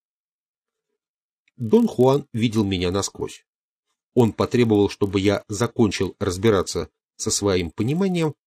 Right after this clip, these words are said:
и сформулировал причину, по которой не стоит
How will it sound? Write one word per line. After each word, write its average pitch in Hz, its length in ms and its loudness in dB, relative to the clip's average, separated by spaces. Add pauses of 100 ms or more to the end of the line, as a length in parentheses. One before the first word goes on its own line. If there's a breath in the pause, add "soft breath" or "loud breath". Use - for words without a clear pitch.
(120)
и 202 220 -2
сформулировал 107 840 2
причину, 170 640 -2 (400)
по 160 80 -2
которой 190 440 0
не 123 160 0
стоит 117 440 0